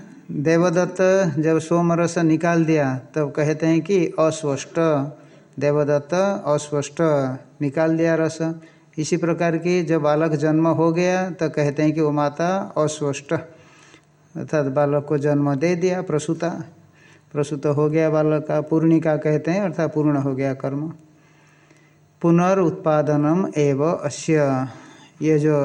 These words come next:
यज्ञ पुरुष हुआ, अर्थात पुरुष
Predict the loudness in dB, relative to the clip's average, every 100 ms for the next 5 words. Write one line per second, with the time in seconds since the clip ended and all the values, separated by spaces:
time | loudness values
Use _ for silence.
0 | 0 -2 -4 -8 -12 -14 -4 -2 0 2
1 | 0 2 2 2 0 0 0 0 -2 -8
2 | -10 -10 -6 -6 -6 -4 -4 -2